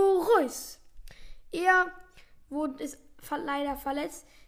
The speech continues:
ist natürlich traurig. Zweitausendvierzehn gewinnt die W M verletzt. Jetzt zweitausendzweiundzwanzig wieder verletzt. Ist halt doof, wenn man nicht zur W M kann und das schon so oft.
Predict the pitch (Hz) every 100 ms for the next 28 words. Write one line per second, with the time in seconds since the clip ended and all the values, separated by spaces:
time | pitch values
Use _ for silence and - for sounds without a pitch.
0 | - - 330 311 285 285 269 262 - 269
1 | 269 269 262 247 - - - - - -
2 | - - - - - 294 311 311 339 302
3 | 294 330 349 359 359 330 - - 294 269
4 | 320 330 302 285 294 - 302 320 311 -
5 | _ _ _ - 254 254 247 - - -
6 | _ - - - 285 294 - 277 277 269
7 | 262 269 269 262 302 311 302 311 294 -
8 | _ - - - - 339 349 349 339 320
9 | 311 294 285 262 285 285 294 277 269 262
10 | - 262 - 277 - - 269 269 269 254
11 | 254 262 277 254 247 262 - 254 254 -